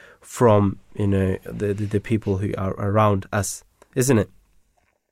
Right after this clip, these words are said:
And, and, uh, you know, w-, we are constantly,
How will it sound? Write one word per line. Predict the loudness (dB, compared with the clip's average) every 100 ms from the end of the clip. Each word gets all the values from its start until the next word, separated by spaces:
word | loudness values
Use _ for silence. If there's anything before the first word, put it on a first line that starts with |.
| _ -20 -10
And, | 0 2 2 2
and, | 2 2 4
uh, | 4 4 2 -8 -4
you |
know, | -4 -4 _ _ _
w-, | -8 -4 -2
we | 0 -2 0
are | 2 4 4 0 -12 _ _ _ _ _ 0
constantly, | 6 6 4 0 2 2 -2